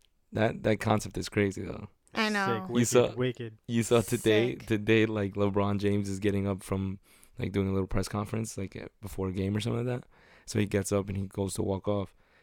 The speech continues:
Speaker 1: And then Anthony Davis, who's another basketball player, comes over. He's like, "Yo, you finished it?"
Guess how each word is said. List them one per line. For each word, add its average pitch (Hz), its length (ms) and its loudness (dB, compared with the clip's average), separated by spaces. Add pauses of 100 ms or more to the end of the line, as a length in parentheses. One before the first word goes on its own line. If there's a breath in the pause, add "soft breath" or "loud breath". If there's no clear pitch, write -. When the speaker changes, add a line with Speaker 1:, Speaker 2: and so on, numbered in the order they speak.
(120)
Speaker 1:
And 101 100 -4
then 98 300 0 (120)
Anthony 101 300 -2
Davis, 98 340 2
who's 98 140 -6
another 95 220 -2
basketball 95 400 -4
player, 95 380 -6 (520 soft breath)
comes 104 220 -2
over. 107 220 2
He's 95 200 -4
like, 95 100 -8
"Yo, 101 80 0
you 92 120 -2
finished 104 320 -2
it?" - 100 -6